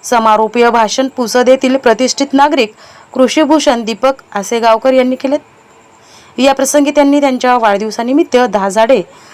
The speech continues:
भवानी माता टेकडी निंबी येथे आणि दहा झाडे हिंदू स्मशानभूमी पुसद येथे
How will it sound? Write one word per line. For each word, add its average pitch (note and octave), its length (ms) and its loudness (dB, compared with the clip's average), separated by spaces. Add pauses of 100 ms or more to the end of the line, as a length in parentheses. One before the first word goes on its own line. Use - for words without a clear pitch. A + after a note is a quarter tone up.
(160)
भवानी G#3+ 320 2
माता A#3+ 220 -2
टेकडी B3 340 -2
निंबी B3+ 280 0
येथे D#4 320 2 (1040)
आणि C#4 160 2
दहा C4 260 2
झाडे D4+ 340 4
हिंदू C4+ 460 0
स्मशानभूमी B3 840 -4
पुसद A#3+ 360 -4
येथे C#4+ 280 0